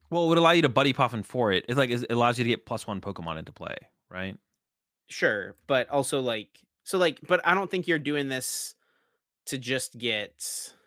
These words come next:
Speaker 2: like, more Charmanders in play, right?
Speaker 1: I don't know, it's plus one Pokemon. Is it worth it? 'Cause, like, you go Buddy Poffin for the Basculin, retreat into it, then it searches out two. So you effectively get plus one Pokemon off the Buddy Poffin.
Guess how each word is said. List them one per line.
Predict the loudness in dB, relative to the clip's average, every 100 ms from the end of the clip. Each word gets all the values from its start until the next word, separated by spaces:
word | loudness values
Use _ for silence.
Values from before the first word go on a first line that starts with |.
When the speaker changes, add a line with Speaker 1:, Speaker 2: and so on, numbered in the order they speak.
| _ _ -10
Speaker 2:
like, | -8 -8 -8
more | -4 -4
Charmanders | -2 -4 -4 -10 -12 -12
in | -14 -12
play, | -10 -10
right? | -10 -10 -12 -14 -20 _ _ _ _ _ _ -4
Speaker 1:
I |
don't | -2
know, |
it's | -2
plus | -4 -4
one | -4
Pokemon. | -4 -4 -4 -6
Is | -4
it | -2
worth | -2 -2
it? | -6 -6
'Cause, | -4
like, | -4
you | 0
go | 2 2
Buddy | 0 -2 -2
Poffin | 0 -2 -2
for | -6
the | 0
Basculin, | 2 0 -2 -6 -4 -4
retreat | -6 -6 -4
into | -4 -4 -4
it, | -2
then | -4
it |
searches | -6 -8
out | -6 -6
two. | -4 -4 -4 -8 -14 _ _ _ _
So |
you | -12
effectively | -10 -8 -6
get | -4
plus | -6 -6
one | -8
Pokemon | -8 -10 -8 -8 -6
off | -6 -8
the | -10 -12
Buddy | -10
Poffin. | -10 -10 -10 -12 -18